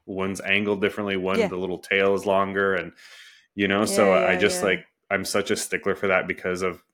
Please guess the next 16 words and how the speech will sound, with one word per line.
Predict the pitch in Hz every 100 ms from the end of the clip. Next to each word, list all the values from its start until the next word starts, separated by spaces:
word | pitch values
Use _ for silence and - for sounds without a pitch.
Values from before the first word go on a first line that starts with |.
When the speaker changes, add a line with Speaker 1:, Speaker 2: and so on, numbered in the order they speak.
| -
Speaker 1:
my | 98 90
graphic | 92 87 90
design | 92 92 90 92
and | 85
typography | - 87 95 92 90 -
background. | 82 80 87 107 117 139 - _ _ _ -
I | 98
notice | 95 92 -
that | 87 -
stuff | 85 - - - _ _ _ _ _
right | 92 85 78
away. | 78 71 53 - _ _ _ _ -
Speaker 2:
Do, | 240 - _ _ _ _ -
do | 240
you | 277 302
have, | 294 208 190 185